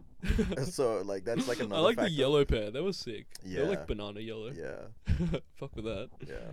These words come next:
Speaker 1: Um, but I don't think I could ever, uh, wear that stuff myself.
Speaker 2: Mm.
Speaker 1: Um, I think a lot of it, like, I, I don't think you've ever seen me wear sweatpants, like, in my life, or, like,
Speaker 2: Never.
Speaker 1: joggers,
Speaker 2: No.
Speaker 1: or, like,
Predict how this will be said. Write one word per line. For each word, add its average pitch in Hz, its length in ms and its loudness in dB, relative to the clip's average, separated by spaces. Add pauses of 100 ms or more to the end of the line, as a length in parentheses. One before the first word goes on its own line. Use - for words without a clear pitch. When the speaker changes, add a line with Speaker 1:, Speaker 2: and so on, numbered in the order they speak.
(140)
Speaker 1:
Um, 104 300 -6
but 135 140 6
I 151 100 10
don't 160 160 8
think 156 140 4
I 131 60 2
could 135 140 -6
ever, 110 300 -2
uh, 98 160 -6
wear 101 160 -6
that 90 140 -10
stuff - 200 -12
myself. 98 420 -8 (260)
Speaker 2:
Mm. 95 240 -6
Speaker 1:
Um, 101 280 -8
I 104 80 -8
think 123 140 -4
a 107 60 -4
lot 107 160 -2
of 107 80 -6
it, 117 40 -4
like, 131 140 -2
I, 139 120 0 (440)
I 131 60 -8
don't 165 100 4
think 185 120 0
you've 160 120 0
ever 131 120 0
seen 127 180 -2
me 120 80 -4
wear 113 160 -2
sweatpants, 110 680 0 (100)
like, 131 160 -10
in 110 60 -8
my 104 120 -6
life, 104 260 -6 (180)
or, 120 180 2
like, 107 280 -2
Speaker 2:
Never. 90 240 -2
Speaker 1:
joggers, 110 720 -4
Speaker 2:
No. 98 420 2
Speaker 1:
or, 120 120 -2
like, 107 280 -6